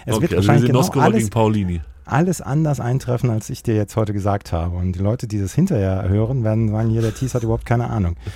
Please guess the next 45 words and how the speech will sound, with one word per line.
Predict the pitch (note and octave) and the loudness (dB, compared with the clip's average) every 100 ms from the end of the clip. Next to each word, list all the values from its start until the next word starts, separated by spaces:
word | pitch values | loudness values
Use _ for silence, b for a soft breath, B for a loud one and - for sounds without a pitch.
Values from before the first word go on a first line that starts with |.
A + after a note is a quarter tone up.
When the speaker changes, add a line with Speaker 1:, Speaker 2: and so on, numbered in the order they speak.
| B - | B -2
Speaker 1:
Und | G#2 | 0
das | G#2 | 2
wird | B2 | 2
dann | A#2+ A2 | 4 4
wieder | G#2 | 4
mein | G2+ G#2 G3+ | 4 4 4
Gefühl | E3 - G#2 | 2 0 -2
bestätigen, | F#2+ - F#2+ A2+ D3+ | -2 -2 -2 -2 -4
dass | C#3 A2+ | -4 -4
ich, | B2 - - | -8 -8 -10
ähm, | G2+ G2+ G2+ G2+ G2+ | -6 -4 0 0 -2
dass | - G#2 | -4 -6
ich | A2 | -4
hier | - A2+ | -2 -2
endlich | A#2 A#2 A2 | -2 -4 -2
mal | G#2 | -2
auffliege. | C2+ - - F#2+ F2+ E2+ B B B B B B | -4 -6 -4 -4 -4 -6 B B B B B B
Dass | - F2+ | -4 -2
ich | F#2 | 0
hier | G2+ | 2
nichts | G2+ - | 0 -2
zu | G#2+ | -4
suchen | F2 F#2 F2+ | -4 -2 -2
habe. | E2+ D#2+ C#2 - - B B B C3 G#2+ B | 0 -2 -6 -10 -16 B B B -14 -14 B
Speaker 2:
Nee, | - F#2 | -4 -2
Speaker 1:
Ja. | E2+ G#2+ | 0 -2
Speaker 2:
es | G#2+ | -2
geht | G2+ E2+ | -4 -4
ja, | D#2 | -6
bei | D#2 F2 | -4 -2
dir | G#2 | 0
geht's | A2+ F#2 | 0 -2
ja | F2 | -2
um | F2+ | -2
die | E2 | -4
Analyse | C#2+ D#2 F2 F2+ | -6 -4 -4 -2
hinterher | E2+ G2+ D#2+ F2 F2 | -2 -2 -2 -2 -2
und | F2 | -4
nicht | F#2 | -4
um | G2 F#2+ | -4 -4
die, | F2 D#2+ B B B B B | -4 -6 B B B B B
um | A2 | -2
die | A2+ | 0
riskanten | A2 - - D3 A#2 | 0 -2 -4 -4 -4
Sportwetten, | - G#2+ A2+ G2+ - F#2 | 0 0 2 0 -2 -4